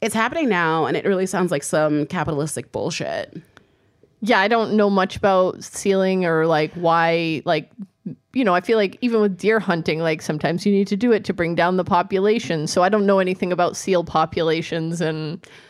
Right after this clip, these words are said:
Speaker 2: overpopulation, if that's a thing.
Speaker 1: I, I had a thing about what it is, and I think I might have checked it out 'cause it freaked me out.
Speaker 2: Okay.
Speaker 1: Um,
Speaker 2: Well, if you're all interested, uh, give it a Google.
Speaker 1: Yeah, it's, it's pretty violent, so we're not gonna talk about it, but it's not for a population.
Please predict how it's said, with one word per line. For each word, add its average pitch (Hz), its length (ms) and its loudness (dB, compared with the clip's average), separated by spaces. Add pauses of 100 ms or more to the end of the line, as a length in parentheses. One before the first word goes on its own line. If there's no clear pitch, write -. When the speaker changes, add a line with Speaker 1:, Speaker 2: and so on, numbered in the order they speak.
(260)
Speaker 2:
overpopulation, 165 1080 0
if 151 140 -4
that's 156 260 -2
a 160 60 -4
thing. 156 380 -4 (180)
Speaker 1:
I, 240 160 -10 (100)
I 240 80 -6
had 220 360 -2
a 214 40 -6
thing 190 200 -2
about 170 500 0
what 160 220 0
it 135 100 -8
is, 135 200 -2
and 127 80 -4
I - 20 -6
think 185 180 -6
I 175 40 -4
might 147 160 0
have 135 80 -6
checked 135 160 -6
it 139 40 0
out 87 160 -2
'cause - 120 -6
it - 80 -6
freaked - 240 -6
me - 80 -4
out. 60 220 -8 (300)
Speaker 2:
Okay. 262 380 2 (220)
Speaker 1:
Um, 175 80 4
Speaker 2:
Well, 226 200 4
if 233 220 0
you're 320 160 4
all 302 220 4
interested, 233 600 -2
uh, 208 280 2
give 220 180 -4
it 247 80 0
a 254 60 0
Google. 220 500 0
Speaker 1:
Yeah, 143 220 -2
it's, - 420 -8
it's 294 160 -6
pretty 214 220 -4
violent, 135 420 -6
so 233 100 -8
we're 247 60 -4
not 220 160 -4
gonna 180 140 -10
talk 180 240 -12
about 202 240 -10
it, 180 260 -8
but 240 140 -4
it's 247 160 -6
not 233 200 -2
for 127 260 -2
a - 40 -4
population. 233 880 -8